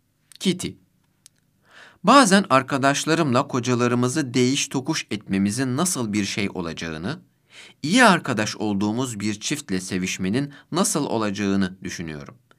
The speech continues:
Ben adamlayken kocam da onun karısıyla. Bu tanıdığımız herhangi bir çift olabilir ya da yeni tanıştığımız,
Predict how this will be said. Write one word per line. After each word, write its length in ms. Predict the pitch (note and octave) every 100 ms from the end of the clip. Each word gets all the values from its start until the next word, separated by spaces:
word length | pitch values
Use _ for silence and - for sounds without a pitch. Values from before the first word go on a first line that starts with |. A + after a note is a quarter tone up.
| _ - - _
Ben 220 | F3+ A#3+ -
adamlayken 880 | D3 D3+ F3+ D3+ G2+ F2 C#3 E3+ G3 -
kocam 460 | - C3 D3+ F3 G#2
da 100 | -
onun 300 | C3 B2+ B2
karısıyla. 680 | A#2 E2 E2 E2+ E2 D#2 - _ _ _ - - _
Bu 160 | E4 F4+
tanıdığımız 680 | F#3 D3+ B2+ A#2 A2+ - -
herhangi 680 | C#3 C#3+ D3 G#3+ F3+ A#2 G2
bir 180 | G#2
çift 320 | - F#3 F3+ C#3+
olabilir 520 | C3 A2+ F#2 D2+ - _
ya 180 | A#2 A#2
da 240 | G2+ E3 - - _
yeni 320 | D#3 G3 A3
tanıştığımız, 800 | A3 A2+ G#2 - - G2 G2 E3